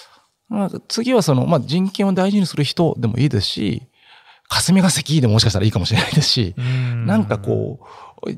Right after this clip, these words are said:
Speaker 1: 地域ではないんですが、とあるやっぱりコミュニティに対して僕らが何かもっとできるんじゃないかっていうのは、議論してもいいかなって気がしましたよね。
Speaker 2: うん。それってでも、なんか、例えばリベラルな人とかっていうことでしょ？
Speaker 1: あ、まあ、一つ例えばリベラルな人。
Speaker 2: うん。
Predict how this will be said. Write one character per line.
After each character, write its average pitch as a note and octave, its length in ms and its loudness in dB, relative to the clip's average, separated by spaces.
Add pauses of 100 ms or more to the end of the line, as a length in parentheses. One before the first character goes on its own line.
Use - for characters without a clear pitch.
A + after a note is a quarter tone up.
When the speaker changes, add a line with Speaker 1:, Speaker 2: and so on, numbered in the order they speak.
Speaker 1:
地 - 360 -2
域 - 120 -2
で A2+ 100 4
は G2 60 2
な G2+ 100 2
い G#2 60 2
ん F#2+ 40 -2
で F2+ 80 -4
す - 100 -10
が、 - 100 -8
と G#3 240 0
あ C#4 60 2
る - 180 -6 (160)
や C3+ 100 2
っ - 20 -4
ぱ D3+ 80 -2
り C#3 60 0
コ - 140 -6
ミ C#3 60 -2
ュ - 40 2
ニ E3 80 0
テ D#3+ 120 -4
ィ E3 120 2
に D3+ 100 -2
対 D#3+ 200 0
し - 80 -8
て B2+ 120 -4
僕 B2+ 220 -2
ら B2 100 2
が G2 80 -4
何 A#2+ 180 2
か F#2+ 100 -4
も G#2+ 120 0
っ - 20 -2
と - 80 -8
で G2 120 -2
き F3 80 -2
る F3 40 0
ん - 20 -2
じ C#3+ 60 0
ゃ - 20 2
な A2+ 80 2
い A2 60 0
か - 80 -4
っ - 40 -4
て - 120 -4
い F#2+ 40 0
う - 20 0
の E2 60 -2
は、 F2+ 140 -4 (920)
議 B2+ 160 2
論 A#2+ 180 4
し - 80 -4
て A#2 80 -2
も G#2 100 0
い G#2 40 2
い G#2 40 -4
か A2 100 -2
な B2 120 4
っ B2+ 60 2
て - 300 -8 (460)
気 - 120 -12
が F#2 80 -4
し - 100 -6
ま F#2 80 -2
し - 60 -6
た - 60 -10
よ - 60 -10
ね。 D3 340 2
Speaker 2:
う G3+ 40 -10
ん。 D3 680 -4
そ - 440 4
れ G3+ 120 4
っ - 20 2
て G#3 240 -2
で G#3 100 4
も、 B2+ 640 0
な B2+ 120 4
ん - 20 2
か、 G#2+ 200 -2
例 C3 180 2
え - 20 6
ば C3+ 80 4
リ B2+ 120 6
ベ D#3+ 120 8
ラ C3 120 6
ル G2+ 60 -4
な G2+ 100 -4
人 A#2 220 -2
と - 140 -8
か G#2+ 80 -2
っ - 20 -6
て - 160 -6
い - 20 0
う - 20 -2
こ A2 100 0
と G#2 80 -8
で F#2+ 100 -10
し - 100 -16
ょ？ A2+ 140 -6
Speaker 1:
あ、 E3 60 2
ま F3 80 6
あ、 - 20 4
一 A3 180 4
つ - 40 2
例 D#3 120 4
え C#3 40 4
ば G3 80 4
リ C#3 120 6
ベ A#2 80 6
ラ F#2 120 0
ル F2+ 60 -4
な - 80 -8
人。 A2+ 340 4
Speaker 2:
う - 20 -2
ん。 G#2 360 -8